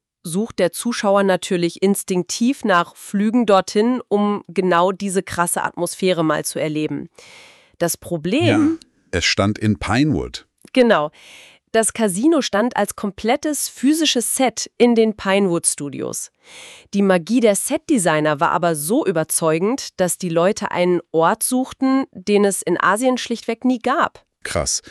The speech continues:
Speaker 2: Man erschafft also eine Erwartungshaltung an eine reale Stadt, die diese dann gar nicht erfüllen kann.
Speaker 1: Mhm.
Speaker 2: Und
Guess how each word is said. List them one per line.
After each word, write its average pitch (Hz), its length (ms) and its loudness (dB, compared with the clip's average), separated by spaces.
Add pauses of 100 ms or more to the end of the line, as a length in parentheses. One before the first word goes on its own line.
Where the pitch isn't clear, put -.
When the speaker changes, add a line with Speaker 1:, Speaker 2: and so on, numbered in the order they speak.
(160)
Speaker 2:
Man 87 120 -2
erschafft 95 360 -2
also 104 220 0
eine 98 160 2
Erwartungshaltung 117 1000 0
an 98 120 -4
eine 95 240 0
reale 90 460 2
Stadt, - 460 -4
die 90 100 -6
diese 95 260 -2
dann 95 180 0
gar 87 180 0
nicht 90 220 -4
erfüllen 92 400 0
kann. 60 300 -12
Speaker 1:
Mhm. 208 360 -4 (180)
Speaker 2:
Und 78 340 -4